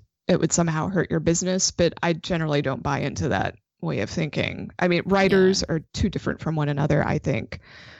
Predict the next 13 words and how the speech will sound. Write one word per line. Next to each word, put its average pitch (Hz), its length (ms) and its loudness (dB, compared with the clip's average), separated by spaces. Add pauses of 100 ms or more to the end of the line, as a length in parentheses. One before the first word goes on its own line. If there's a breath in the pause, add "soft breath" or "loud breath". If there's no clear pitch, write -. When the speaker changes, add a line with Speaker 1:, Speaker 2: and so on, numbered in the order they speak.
(140)
Speaker 1:
for 151 140 0
that 135 200 -2
to 180 80 -8
be 160 120 -2
a - 60 -4
real - 260 -4
issue. - 320 -6 (680 loud breath)
We're 190 80 4
not 185 160 2
talking 170 220 2
Speaker 2:
Yes. 156 60 0
Speaker 1:
about, 143 180 0
like, 143 200 0